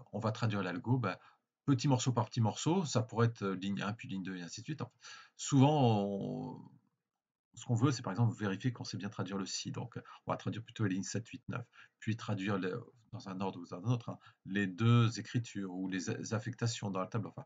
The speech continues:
donc, on va plutôt travailler par question, euh, euh, thématique. Donc, euh, première question, typiquement, voilà, euh, question F. Et comment on va écrire chaîne ? Donc, c'est la ligne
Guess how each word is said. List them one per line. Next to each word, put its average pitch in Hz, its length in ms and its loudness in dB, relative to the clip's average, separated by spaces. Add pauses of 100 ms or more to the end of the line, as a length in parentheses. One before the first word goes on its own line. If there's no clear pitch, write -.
(300)
donc, 110 140 -2
on 117 40 8
va 113 80 8
plutôt 127 320 -2
travailler 117 400 2
par - 220 -4
question, 117 500 0
euh, 87 100 -2 (320)
euh, 85 280 -6
thématique. 113 580 -2 (680)
Donc, 98 240 -6
euh, 87 180 -4
première 113 280 4
question, 117 460 -2
typiquement, 117 460 -12
voilà, 90 280 -14 (140)
euh, 117 360 -18
question - 380 -12
F. 120 260 -2 (1800)
Et 117 80 -4
comment 117 400 4
on 101 60 -2
va 113 300 0 (280)
écrire 123 340 2
chaîne ? 110 340 0
Donc, 117 200 -2
c'est 104 100 -2
la 95 60 2
ligne 104 280 0